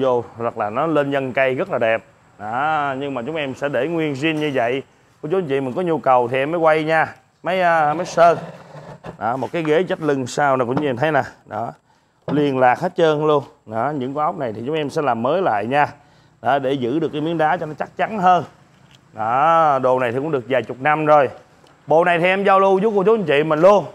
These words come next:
Đó, có giá là ba mươi chín triệu. Ba mươi chín triệu em bao phí ship cho cô chú anh chị mình một ngàn cây số nha.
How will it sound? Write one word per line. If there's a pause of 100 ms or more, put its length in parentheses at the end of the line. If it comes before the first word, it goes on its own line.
(220)
Đó,
có
giá
là
ba
mươi
chín
triệu. (680)
Ba
mươi
chín
triệu
em
bao
phí
ship
cho
cô
chú
anh
chị
mình
một
ngàn
cây
số
nha.